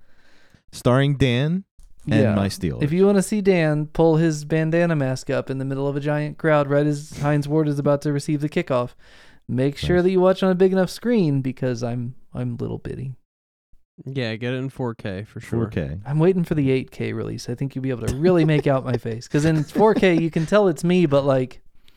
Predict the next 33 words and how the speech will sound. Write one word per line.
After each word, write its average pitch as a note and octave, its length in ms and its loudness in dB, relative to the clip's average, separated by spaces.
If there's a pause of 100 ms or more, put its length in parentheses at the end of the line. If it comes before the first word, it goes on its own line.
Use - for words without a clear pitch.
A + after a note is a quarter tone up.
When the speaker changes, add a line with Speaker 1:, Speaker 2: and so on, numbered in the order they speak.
(440)
Speaker 2:
you D3 120 2
know, A2+ 180 -4
it D3 120 0
looks, F3 320 -2 (400)
at E3 220 0
best, D#3+ 320 2
it - 80 -2
looks D3 300 -2
like C#3 260 0 (160)
fuzzy, C3+ 400 2
like, B2+ 240 -2
convenience C3 560 -2
store C3+ 240 -2
surveillance B2+ 560 -4
footage. D3 440 -2
Like, A#2 280 -8
Speaker 1:
Hmm. A2 380 0 (340)
Speaker 2:
there's F#3 180 2
some F3 160 0
plausible D3+ 420 2
deniability, C3 760 -4 (120)
but B2 220 -6 (580)
in F#3 140 2
eight G3+ 180 2
K, D3 160 0
you'll C3+ 180 0
be C3+ 100 0
able B2+ 100 0
to B2 80 -4
see D#3+ 180 -4
my C3 140 -2
pretty D#3 300 -4
face. - 580 -10